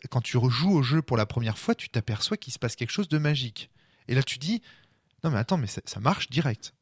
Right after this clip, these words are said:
Alors, ok, donc Banco, ça marche. Donc, du coup, je fais les règles et tout ça avec, euh, le, la dynamique et tout. Coup de bol. Deuxième coup de bol, on se dit, mais quand même, euh, vu l'histoire que t'as racontée avec Fly, on se dit, non mais attends, euh, tu trouves pas que c'est comme, euh, Magic, on pourrait presque raconter une histoire dessus.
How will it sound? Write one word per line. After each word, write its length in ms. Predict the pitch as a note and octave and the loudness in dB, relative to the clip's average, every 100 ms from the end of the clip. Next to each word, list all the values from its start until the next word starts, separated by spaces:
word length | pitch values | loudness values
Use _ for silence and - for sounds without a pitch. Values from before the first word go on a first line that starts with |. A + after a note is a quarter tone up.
| - | -10
Alors, 180 | G2+ - | -8 0
ok, 200 | - - B2 - | 0 2 -2 -4
donc 180 | A#2 A2+ - | -6 -2 2
Banco, 300 | F3+ - F#3+ | 2 4 2
ça 140 | E3+ | 2
marche. 360 | A2 G#2 - - - | -2 -2 -6 -10 -6
Donc, 120 | A#2 | -4
du 100 | G#2+ | -4
coup, 260 | G#2+ A#3 C4 _ | 0 0 0 _
je 200 | A#2+ A#2 | -2 2
fais 260 | B2+ - C#3 | 2 2 0
les 160 | B2 A#2 | 0 0
règles 320 | A2 F3 F#3+ | 2 2 2
et 60 | A#2 | 0
tout 140 | A#2 | 0
ça 300 | A#2 G3 A#3 - | 2 2 2 0
avec, 320 | A#2+ C#3 - | 0 0 0
euh, 120 | A#2 | 0
le, 260 | G#2+ A2+ G#2+ - - | 0 0 -2 -4 -4
la 100 | A#2 | -2
dynamique 400 | A#2 A2+ B2 G3+ | -2 0 2 2
et 80 | G#3 | 0
tout. 160 | - C3 _ - | -2 -6 _ -2
Coup 100 | A3+ | 0
de 60 | |
bol. 240 | D#3+ B2 G2 - - - - - - _ | 4 4 2 -6 -18 -16 -16 -16 -20 _
Deuxième 480 | C3+ C#3 G3+ G#3+ G3 | -2 2 4 2 0
coup 140 | - | -2
de 40 | D3+ | -2
bol, 220 | C#3+ A#3+ - | 0 0 2
on 80 | C3+ | 0
se 60 | |
dit, 100 | D#3 | 0
mais 100 | G#3 | -4
quand 160 | B2 B2+ | -4 -2
même, 220 | F3 G3 | 0 2
euh, 120 | C3 | 2
vu 220 | A2 C3+ | 0 0
l'histoire 480 | G3 G3 - G3 F#3+ | 0 0 0 2 0
que 80 | - | 0
t'as 160 | C#3 A#2 | 0 0
racontée 540 | G2+ - A#2 G3+ A#3+ | -2 -2 -2 2 4
avec 240 | F#3 A#2 - | 4 2 0
Fly, 260 | G#3+ A3+ | 2 2
on 100 | D3 | 0
se 80 | A2+ | -2
dit, 120 | D3+ | -2
non 120 | A3 A#2 | 0 0
mais 100 | G#2 | 2
attends, 400 | G2 - F#3+ C3 | 0 0 0 0
euh, 80 | |
tu 160 | G#2 - | -2 -6
trouves 240 | - B2 | -4 -4
pas 160 | - B3 | 0 0
que 360 | - D3 B2+ B2 | 0 2 2 2
c'est 140 | - | 0
comme, 240 | B2 A#2+ G#2 | -2 -2 -2
euh, 140 | A#2 | -4
Magic, 400 | A#2+ C#3+ F#3+ A#3 | 0 0 0 -2
on 60 | D3 | -4
pourrait 240 | F#2+ G#2 | 0 -2
presque 420 | - E3 E3 - | 2 2 2 2
raconter 580 | B2 G#2 A2+ - B2 F#3 | 0 2 0 -2 -2 0
une 120 | F#3+ | 2
histoire 320 | D3+ - G3+ | 0 2 2
dessus. 400 | F#3 F#3+ - B2 | 2 0 -2 -6